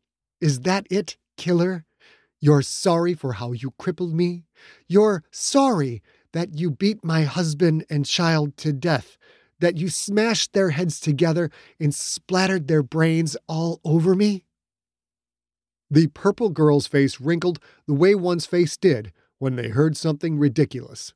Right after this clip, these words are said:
clearly untrue. She glanced up and back at Killer, as if expecting him to call Druge a liar. The killer did not. "You're sorry,"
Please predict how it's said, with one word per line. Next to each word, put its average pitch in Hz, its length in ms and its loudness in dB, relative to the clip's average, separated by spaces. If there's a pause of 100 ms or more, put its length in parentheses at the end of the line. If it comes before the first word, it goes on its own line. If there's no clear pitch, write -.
(220)
clearly 156 380 2
untrue. 131 500 -8 (840)
She 131 140 -2
glanced 131 440 2
up 151 160 2
and 156 140 -2
back 139 300 0
at 117 100 -12
Killer, 156 400 2 (360)
as 143 200 0
if 143 80 -2
expecting 175 520 -4
him 151 200 2 (240)
to 160 100 -6
call 170 300 2
Druge 123 540 -4
a 147 60 -8
liar. 123 520 -8 (920)
The 175 100 0
killer 175 420 -2 (260)
did 131 200 0
not. - 340 -12 (1120)
"You're 143 540 -2 (300)
sorry," 123 840 -6